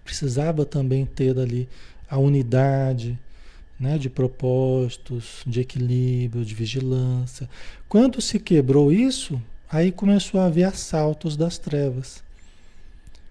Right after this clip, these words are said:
que começaram a tentar invadir a cidade. Olha, se você tá, se você tá divisa com o umbral, aí você começa a ter falhas na sua vibração. Aí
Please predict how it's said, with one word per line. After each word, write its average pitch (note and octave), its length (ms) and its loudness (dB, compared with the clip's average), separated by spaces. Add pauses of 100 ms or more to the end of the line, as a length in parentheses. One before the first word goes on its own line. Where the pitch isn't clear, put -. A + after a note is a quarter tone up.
que E3 140 2
começaram F#3+ 540 4
a G#3+ 40 2
tentar A3 400 4
invadir B3+ 720 2
a B3+ 40 -2
cidade. D#3+ 500 2
Olha, G3+ 320 6
se - 100 -4
você G3 260 0
tá, A#3 400 0 (560)
se - 160 -6
você A#3 120 2
tá A#3+ 180 0
divisa G#3 580 4
com B3+ 140 0
o C4+ 40 4
umbral, C#3+ 600 4 (560)
aí G3 140 -4
você G#3+ 260 -2
começa A3 360 4
a G#3 40 2
ter A3 160 0
falhas F3+ 760 0
na D#3 160 -2
sua D#3 240 0
vibração. D3 760 -2 (840)
Aí C#3+ 240 0